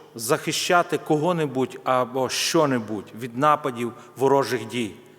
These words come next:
Я так прочитав це визначення і подумав,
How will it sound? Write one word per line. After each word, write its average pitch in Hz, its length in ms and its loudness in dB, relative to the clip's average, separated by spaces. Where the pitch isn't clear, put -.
Я 139 100 0
так 143 200 -4
прочитав 143 460 2
це 139 160 -2
визначення 139 680 -2
і 131 80 -4
подумав, 147 560 2